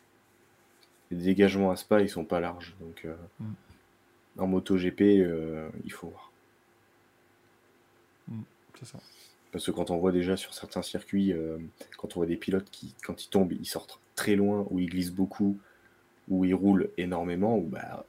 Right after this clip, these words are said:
Speaker 1: justement, Marquez, quand il perd la bécane à Jerez et qu'il va s'empaler sous, euh, euh, quand il va s'empaler dans les,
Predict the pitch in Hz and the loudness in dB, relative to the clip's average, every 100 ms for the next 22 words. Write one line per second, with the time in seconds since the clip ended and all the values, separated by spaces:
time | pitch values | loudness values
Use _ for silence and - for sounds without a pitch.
0 | - 92 - 131 131 87 85 - 107 95 | -10 -6 -2 0 -2 -4 -6 6 6 6
1 | 95 - - 85 82 87 95 85 87 95 | -2 -4 -2 0 0 0 0 -2 0 2
2 | 101 92 80 - 85 - 87 90 87 - | 2 2 -4 -6 -6 -6 -4 -2 -4 -6
3 | - - 107 101 87 90 87 87 85 85 | -6 0 2 2 0 -4 -10 -10 -10 -10
4 | 85 - _ _ _ _ _ _ _ _ | -12 -16 _ _ _ _ _ _ _ _
5 | 92 87 80 76 76 - 73 - - - | -10 -6 -6 -6 -8 -10 -12 -14 -18 -20
6 | - - _ - 92 - 85 87 - 90 | -20 -20 _ -14 -12 -10 -6 -6 -4 -2
7 | 90 92 87 82 82 85 | 2 2 0 -6 -6 -8